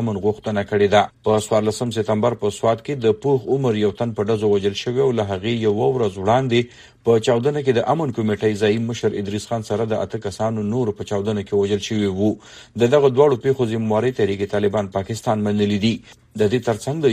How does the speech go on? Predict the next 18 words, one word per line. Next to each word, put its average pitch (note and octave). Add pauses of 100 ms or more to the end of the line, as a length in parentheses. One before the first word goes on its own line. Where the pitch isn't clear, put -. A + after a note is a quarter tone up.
(100)
یوې A2+
موبایل A#2
کمپنۍ B2 (100)
کارکوونکي G#2+
تښتول G2+
شوي B2+ (320)
او A2+
د A2
مسلم A2+
لیگ B2+
نون C#3
ګوند A#2
سره G#2+
تعلق G#2
لرونکي A2+
ام G#2
پی G#2
ای A#2